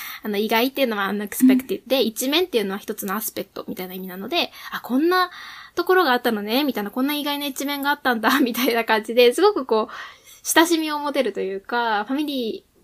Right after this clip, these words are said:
Speaker 1: あ、になるというか、っていう感じで、すごく、やっぱ一回飲み会行くと、すごく打ち解けていいなって、あの、思うんですけど、まあ、その反面なんか、そういう飲み会とかがだんだん増えていくと、なんか仕事と、こう、プライベートの、この、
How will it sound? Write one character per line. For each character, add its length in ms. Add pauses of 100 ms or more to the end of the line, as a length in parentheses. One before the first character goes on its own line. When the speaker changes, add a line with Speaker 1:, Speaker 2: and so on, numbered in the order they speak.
(120)
Speaker 1:
あ、 140
に 120
な 100
る 100
と 80
い 180
う 60
か、 340 (300)
っ 40
て 80
い 100
う 40
感 200
じ 100
で、 200
す 100
ご 100
く、 280 (280)
や 60
っ 20
ぱ 80
一 100
回 200
飲 100
み 120
会 220
行 120
く 20
と、 240
す 140
ご 100
く 120
打 60
ち 140
解 140
け 100
て 80
い 140
い 40
な 200
っ 80
て、 320 (280)
あ 60
の、 160
思 220
う 60
ん 40
で 100
す 120
け 100
ど、 300
ま 160
あ、 40
そ 120
の 80
反 160
面 200
な 100
ん 60
か、 220 (300)
そ 180
う 20
い 40
う 40
飲 80
み 120
会 200
と 120
か 100
が 160
だ 140
ん 20
だ 100
ん 60
増 80
え 80
て 140
い 60
く 120
と、 380 (180)
な 60
ん 40
か 60
仕 180
事 280
と、 420
こ 120
う、 40
プ 100
ラ 100
イ 100
ベ 140
ー 60
ト 140
の、 360 (420)
こ 100
の、 440